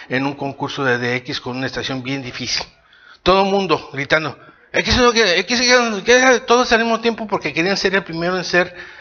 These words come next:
tomado. Yo creo que tenemos que esperarnos y tener paciencia. Yo creo, creo que una de las cosas o de las virtudes que debemos desarrollar es la paciencia. Creo que es la última diapositiva.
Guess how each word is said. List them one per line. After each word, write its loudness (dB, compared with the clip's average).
tomado. 4
Yo 2
creo 0
que -2
tenemos 0
que -8
esperarnos 0
y 2
tener 0
paciencia. -2
Yo -4
creo, -6
creo 2
que -8
una -2
de 0
las 0
cosas -2
o -6
de -2
las -4
virtudes -2
que -2
debemos 0
desarrollar -2
es -4
la -4
paciencia. -14
Creo 0
que -4
es 0
la 0
última -2
diapositiva. 0